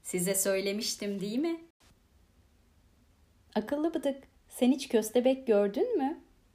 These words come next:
Ya da köstebek nasıl bir hayvandır bilir misin? Merak ediyorsan eğer, annem veya babandan yardım isteyebilirsin. Dinlediğin bu masal, Uçan Kitap Yayınları'nın masallarından biriydi.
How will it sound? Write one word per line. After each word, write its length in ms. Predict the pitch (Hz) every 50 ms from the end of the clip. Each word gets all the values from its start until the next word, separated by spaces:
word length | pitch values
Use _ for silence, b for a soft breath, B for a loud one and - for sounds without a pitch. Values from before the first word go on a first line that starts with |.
| _ _ _ _ _ _ _ _ _ -
Ya 100 | 196 185
da 120 | 214 220
köstebek 500 | - 240 226 226 - 240 226 254 247 254
nasıl 320 | 240 269 262 - 302 262
bir 120 | 226 240 233
hayvandır 680 | - 226 214 220 214 214 214 214 214 214 220 214 214
bilir 240 | 214 208 247 403 523
misin? 440 | 508 381 - - - 202 202 202 - - _ _ _ _ _ _ _ _ _ _ _ _ _ _ _ _ _ _ _ _ _ _ -
Merak 400 | 196 196 196 214 226 240 240 277
ediyorsan 480 | 269 247 285 302 302 302 - 269 233
eğer, 440 | 208 196 190 190 220 311 392 - - - - _ _ _ _ _ - _
annem 380 | 220 226 240 262 302 330 339
veya 280 | 320 277 254 233 220 196
babandan 460 | 190 185 175 180 180 180 185 196 220 269
yardım 440 | 285 254 208 196 175 170 185 190
isteyebilirsin. 1000 | 185 180 - - 151 165 180 208 247 240 247 247 247 - - 220 208 208 208 - - _ _ _ _ _ _ _ _ _ _ _ _ _ _ _ _ _ _ - _ _ _ _ _ _ _ _ _ _ - - _ _ - -
Dinlediğin 580 | - 220 214 214 220 220 214 220 226 226 226 226
bu 80 | 277 320
masal, 520 | 339 294 247 254 - 220 202 220 285 370 - - _ _ - -
Uçan 400 | 254 226 226 - 311 302 330 339
Kitap 380 | - - _ - 247 226 240 233
Yayınları'nın 720 | 220 220 214 214 208 208 208 208 202 196 208 208 214 220
masallarından 1000 | 220 214 208 202 202 - 202 196 190 190 190 185 190 190 180 214 247 285 294 277
biriydi. 560 | 285 277 269 262 240 214 175 190 190 196 196